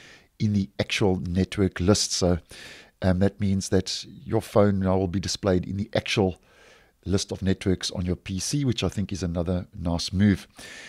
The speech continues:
And then moving on, um, to the final so-called change and improvement, and this is regarding the settings, where Microsoft say they have added links to advanced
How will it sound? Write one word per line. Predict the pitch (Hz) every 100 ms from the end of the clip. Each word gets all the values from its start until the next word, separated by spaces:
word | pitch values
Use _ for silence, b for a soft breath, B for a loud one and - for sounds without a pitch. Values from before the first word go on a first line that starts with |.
| B -
And | 131
then | 139
moving | 208 226
on, | 202 170 170
um, | 147 143 147 143 -
to | - 156 156 151 151 151
the | 120 139 139 143 143 143 143 - - _ _ _ _ _ -
final | - - 143 135 127
so-called | 117 120 117 127 123 -
change | 123 113 110
and | 107
improvement, | 101 - 139 131 117 113 - B B B B B -
and | 107
this | 139
is | 180 143
regarding | 143 117 113 123 120 120 117
the | 95 110
settings, | - - 120 117 92 82 - - - - 98
where | 107 107 107
Microsoft | - 98 120 - - 95
say | - 110 107
they | 98
have | 101 -
added | 110 110 98
links | 95 127 -
to | -
advanced | - 85 101 107 120 -